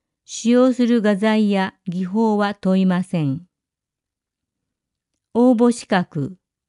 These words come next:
どなたでも応募可能。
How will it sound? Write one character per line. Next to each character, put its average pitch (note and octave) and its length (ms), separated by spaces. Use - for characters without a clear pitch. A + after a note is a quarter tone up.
ど B3 160
な B3 160
た F3+ 140
で D#3 140
も D3 240
応 G#3 240
募 G3 160
可 F3 200
能。 D#3+ 460